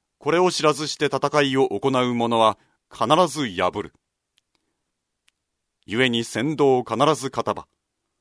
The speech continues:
衆は戦うなかれというとも、必ず戦いてかなり。先導勝たずんば。衆は必ず戦えというとも、戦うなくしてかなり。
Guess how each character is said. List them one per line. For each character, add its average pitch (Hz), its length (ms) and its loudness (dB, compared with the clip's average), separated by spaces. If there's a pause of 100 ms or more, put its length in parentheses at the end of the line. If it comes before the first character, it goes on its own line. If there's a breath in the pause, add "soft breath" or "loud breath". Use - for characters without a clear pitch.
(420)
衆 196 240 0
は 156 240 4
戦 180 300 0
う 175 120 2
な 160 140 0
か 151 80 0
れ 143 120 4
と 139 160 2
い 135 80 0
う 131 140 0
と 139 100 0
も、 123 200 -2 (680)
必 104 140 -10 (180)
ず 107 100 -6
戦 113 360 -2
い 107 100 -2
て 104 200 -2
か - 260 -6
な 98 100 -2
り。 - 120 -12 (1600)
先 127 260 -2
導 143 260 4
勝 127 100 -6
た 127 120 -2
ず 113 120 -6
ん 110 140 -4
ば。 90 120 -10 (1000)
衆 - 240 -4
は 139 320 6
必 139 80 0 (180)
ず 165 140 -6
戦 175 400 0
え 160 80 0
と 147 140 0
い 147 80 0
う 143 120 0
と 139 140 -4
も、 131 200 -2 (760)
戦 170 340 0
う 156 140 0
な 131 140 2
く 117 100 -4
し - 140 -8
て 82 120 -6
か - 240 -4
な 117 80 2
り。 - 80 -14